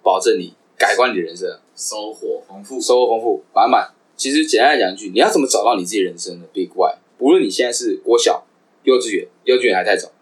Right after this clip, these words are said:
Speaker 1: 高中好了，高中比较有那个，
Speaker 2: 是。
Speaker 1: 对，高中、大学，不管你什么样的岁数，其实你要怎么找到你的人生的 big why，其实就只能一句：造词造句，国小用句，你与其怎么样怎么样，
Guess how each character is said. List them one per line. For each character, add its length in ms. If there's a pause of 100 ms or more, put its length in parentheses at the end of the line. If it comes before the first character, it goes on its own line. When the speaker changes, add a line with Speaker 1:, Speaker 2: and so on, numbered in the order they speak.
(140)
Speaker 1:
高 180
中 120
好 180
了， 220
高 140
中 120
比 60
较 140
有 160
那 80
个， 80
Speaker 2:
是。 160
Speaker 1:
对， 220 (140)
高 140
中、 220 (220)
大 180
学， 220 (160)
不 60
管 140
你 40
什 120
么 60
样 140
的 60
岁 140
数， 200 (100)
其 140
实 260 (200)
你 100
要 160
怎 80
么 80
找 160
到 160
你 100 (220)
的 100
人 160
生 180
的 140 (160)
big 220
why， 260
其 160
实 120
就 140
只 160
能 140
一 60
句： 240 (300)
造 280
词 260
造 260
句， 160
国 200
小 240
用 140
句， 80 (320)
你 140
与 240
其 280
怎 140
么 80
样 100
怎 100
么 60 (100)
样， 100